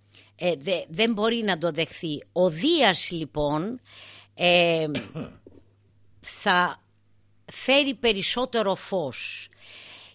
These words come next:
και θα υπάρξει μία πάλι ανάμεσα στο παλιό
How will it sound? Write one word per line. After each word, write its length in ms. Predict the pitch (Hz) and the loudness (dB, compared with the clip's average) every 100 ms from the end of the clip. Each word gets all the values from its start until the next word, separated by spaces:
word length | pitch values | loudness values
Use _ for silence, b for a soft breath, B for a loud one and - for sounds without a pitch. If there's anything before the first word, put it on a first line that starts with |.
| B | B
και 140 | - 208 | 2 4
θα 200 | 247 214 | 6 4
υπάρξει 680 | 208 - 330 - - 302 | 4 4 4 2 -2 0
μία 400 | 262 311 277 269 | 2 4 2 2
πάλι 600 | - 285 277 247 202 202 - | 4 6 6 4 2 2 4
ανάμεσα 1000 | 202 190 226 269 233 196 - 190 160 135 B B B | 4 6 4 4 2 0 0 4 4 2 B B B
στο 340 | B - - 202 | B -2 2 2
παλιό 680 | - 185 180 302 311 208 | 6 6 8 6 6 2